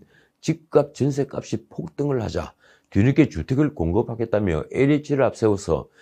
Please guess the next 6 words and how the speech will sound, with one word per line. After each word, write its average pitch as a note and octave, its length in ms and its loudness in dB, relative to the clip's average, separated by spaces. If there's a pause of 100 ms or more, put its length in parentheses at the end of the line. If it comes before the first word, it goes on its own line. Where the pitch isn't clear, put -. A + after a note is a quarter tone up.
(280)
변창흠의 C#3 960 2
전공인 G2 720 2 (240)
공공주도 B2+ 880 2
주택 C#3+ 440 -2
공급을 A#2 480 0
하겠다는 G2 640 0